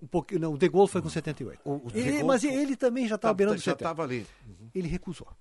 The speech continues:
Speaker 2: Uhum.
Speaker 1: Só um Churchill pra fazer isso. Mas o que eu ia dizer é o seguinte, ele foi eleito, nos quase setenta anos de mandato dele, as últimas eleições,
Speaker 2: Sim.
Speaker 1: ele nem fazia mais, obviamente, porque Churchill era Churchill, no mesmo distrito.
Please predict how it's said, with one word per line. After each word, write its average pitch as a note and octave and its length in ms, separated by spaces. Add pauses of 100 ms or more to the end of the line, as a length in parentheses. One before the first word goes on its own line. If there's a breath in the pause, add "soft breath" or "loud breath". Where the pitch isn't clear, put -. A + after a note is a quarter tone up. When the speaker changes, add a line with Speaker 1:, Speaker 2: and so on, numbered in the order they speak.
(200)
Speaker 2:
Uhum. F#2 80
Speaker 1:
Só G#3 160
um G#3 120
Churchill D#3+ 360
pra D3 140
fazer C3 280
isso. - 140 (240 soft breath)
Mas G#3+ 160
o - 20
que A#3+ 60
eu A#3+ 60
ia A#3+ 80
dizer G#3 100
é - 20
o F3+ 40
seguinte, D3 400 (560 soft breath)
ele G#3 180
foi A#3+ 240
eleito, F3+ 480 (800)
nos - 200
quase B3 300
setenta F3+ 420
anos E3+ 280
de D3 100
mandato C#3+ 400
dele, C3+ 520
as F3 140
últimas F3+ 240
eleições, E3 380
Speaker 2:
Sim. C3 180
Speaker 1:
ele C4 160
nem B4 140
fazia G#3 340
mais, C#3 340 (180)
obviamente, D3 440
porque - 240 (500 soft breath)
Churchill F#3+ 340
era F3 220
Churchill, - 300 (560)
no A#3 100
mesmo E3+ 300
distrito. - 480